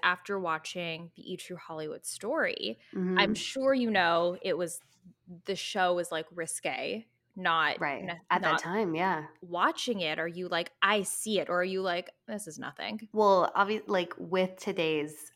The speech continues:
Speaker 2: eyes, it's nothing. It's, like,
Speaker 1: Yeah.
Speaker 2: so clean compared to things that are on T V. Um, but back in the day, I can see why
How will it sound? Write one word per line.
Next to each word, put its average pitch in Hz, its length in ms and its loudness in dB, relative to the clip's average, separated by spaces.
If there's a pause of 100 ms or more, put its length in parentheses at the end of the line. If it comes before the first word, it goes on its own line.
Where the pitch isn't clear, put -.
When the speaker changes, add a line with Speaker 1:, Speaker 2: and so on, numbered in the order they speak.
(100)
Speaker 2:
eyes, 156 560 2
it's 170 300 -4
nothing. 156 920 -2
It's, 196 160 0
like, 180 180 2
Speaker 1:
Yeah. - 60 -10
Speaker 2:
so 170 600 4
clean 165 520 0
compared 170 440 -4
to 139 380 -4
things 160 220 -4
that 147 100 -4
are 147 60 -2
on 147 160 -4
T 151 220 -8
V. 147 360 -4 (440)
Um, 160 640 4 (240)
but 160 440 4
back 190 180 8
in 214 60 2
the 196 60 6
day, 180 160 6
I 160 60 2
can 180 160 0
see 208 260 -2
why 156 600 2